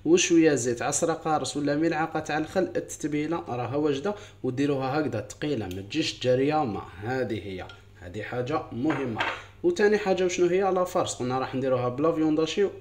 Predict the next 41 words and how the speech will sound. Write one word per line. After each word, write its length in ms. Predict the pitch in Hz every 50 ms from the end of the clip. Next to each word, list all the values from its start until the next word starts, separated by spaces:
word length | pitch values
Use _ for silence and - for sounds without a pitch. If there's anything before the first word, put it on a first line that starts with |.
| 180 185
ميم 240 | 180 180 175 165 156
طون 180 | - 139 135 135
لا 100 | 156 160
فيونداشي 500 | 156 165 165 160 165 165 160 - 165 160
هذاك 280 | 160 170 175 175 175
راح 200 | 175 165 160 -
يكون 300 | 165 156 156 - 160 160
فرسي 440 | 156 - 180 175 175 170 - 220 226
بالفخوماج، 760 | - - 185 139 143 170 175 - - - 135 123 110 101 95
راح 160 | 113 110 104 120
يجي 240 | 120 120 120 147
على 180 | 143 143 151 156
شكل 320 | 151 - - - - 156
بوده. 360 | 135 117 127 131 113 92 - 87
هذه 300 | - 101 120 135 131 127
هي 160 | 110 110 110
دوك 200 | 104 127 127 -
تشوفوا 280 | - 120 110 - 101 - - - - - - - - - - -
هنا 160 | 127 151 196
لا 140 | 226 240 226
فيونداشي 440 | 202 202 202 196 190 185 185 - 190
عندي 260 | 180 175 180 170 165
حوالي 480 | 165 165 156 156 156 156 160 180 175 -
خمسمية 600 | - - - 113 107 - - 117 127 151 165 170 175
غرام، 280 | 175 190 220 240 240
راح 180 | 226 220 - -
نتبلوها 600 | 180 170 - 170 160 151 175 175 175 147 117 113
دوكا. 320 | 120 143 147 147 - 135
بالنسبه 520 | 127 123 131 175 185 190 175 - 160 160 156
للتتبيله 540 | 151 151 - - - 156 156 170 185 202 202 - -
عادي، 420 | 151 156 185 180 143 - 110 110 - - - - - - - - - - -
كمون، 380 | 214 190 170 139 117 104 -
فلفل 440 | - - - - 139 - - 175 -
كحل، 320 | - - - - 117 101
راس 260 | 110 123 143 139 - 143
الحانوت، 520 | 135 - - 165 156 131 117 113 113 -
الثوم، 320 | - - - 131 117 113
شويه 220 | 113 - 151 147 147
معدنوس، 480 | 151 143 139 143 151 170 175 170 165
شويه 240 | - - 160 160 165
بصل 440 | 160 - - - 190 185 175 175 -